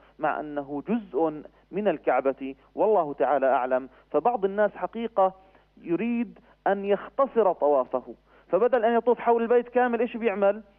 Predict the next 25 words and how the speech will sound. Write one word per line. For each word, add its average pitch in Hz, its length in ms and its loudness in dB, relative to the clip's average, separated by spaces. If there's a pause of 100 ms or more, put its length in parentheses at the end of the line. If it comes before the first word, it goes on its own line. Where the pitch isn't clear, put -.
(160)
بطوف 220 240 0
حول 233 220 4
البيت 254 300 0
وبعدي 214 360 0
من 226 100 -6
حجر 226 280 -4
إسماعيل 226 360 -4
وبكمل، 160 520 -2 (420)
فيكون 156 400 0
كأنه 170 540 -4 (100)
قد 151 120 0 (180)
دخل 165 480 2 (320)
داخل 226 480 2
البيت 147 400 0 (160)
داخل 202 340 2
الكعبة 147 500 0 (240)
ولم 185 380 0
يطف 156 260 -6
حول 147 260 2
الكعبة، 139 460 0 (320)
فلا 180 400 2 (140)
تحسب 170 420 -2
له 147 360 0 (200)
هذه 180 360 0
الطوفة، 147 520 0